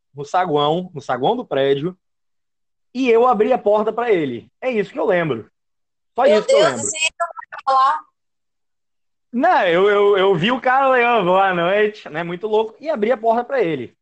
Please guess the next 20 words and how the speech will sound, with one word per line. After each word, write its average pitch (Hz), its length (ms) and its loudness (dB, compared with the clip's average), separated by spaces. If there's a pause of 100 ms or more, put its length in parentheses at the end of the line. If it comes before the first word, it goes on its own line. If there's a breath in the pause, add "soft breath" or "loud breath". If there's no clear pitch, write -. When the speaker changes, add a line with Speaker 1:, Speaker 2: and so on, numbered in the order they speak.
(480)
Speaker 1:
E - 80 -8
foi 339 220 -2
isso, 247 260 -4
eu 254 40 2
lembro 254 220 -2
disso, 185 440 -2
entendeu? 127 600 -4 (1040)
Tranquilo, 294 800 0
dormi, 262 500 0
desmaiei, 226 600 2
acordei 196 420 0
no 196 60 2
outro 196 140 -2
dia 180 120 -4
de 185 60 -6
manhã 170 340 -4
pra, 156 300 -2
pra 156 420 -4
jogar 156 280 -2
bola. 185 500 0